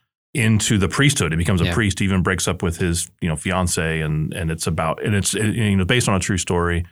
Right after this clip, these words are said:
Speaker 2: So a guy that Wahlberg was very inspired by and that sort of thing. So it's not just a part of it. It
Speaker 1: Yeah.
Speaker 2: really was the content of it. So, uh, you know, somewhat unique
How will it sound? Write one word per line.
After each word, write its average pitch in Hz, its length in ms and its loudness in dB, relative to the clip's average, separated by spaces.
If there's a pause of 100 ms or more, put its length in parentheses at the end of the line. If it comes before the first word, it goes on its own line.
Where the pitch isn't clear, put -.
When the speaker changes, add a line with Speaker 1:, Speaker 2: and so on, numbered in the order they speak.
(340)
Speaker 2:
So 85 380 0
a 87 140 -4
guy 85 260 0
that 82 300 -2
Wahlberg 87 420 0
was 82 120 0
very 80 200 0
inspired 78 400 -2
by 78 220 -2
and 80 100 -2
that 87 140 -4
sort 82 140 -6
of 80 40 -8
thing. 82 180 -2
So 110 320 0 (120)
it's 123 100 0
not - 80 4
just 123 140 2
a 92 40 -2
part 127 320 2
of 90 140 2
it. 82 220 -2 (100)
It 107 80 -2
Speaker 1:
Yeah. 92 100 0
Speaker 2:
really 120 200 2
was 127 260 2
the 92 120 -2
content 131 440 0
of 78 80 0
it. - 160 -4
So, 101 200 0
uh, - 40 -2
you 107 720 -4
know, 113 40 2
somewhat 160 300 4
unique 98 420 0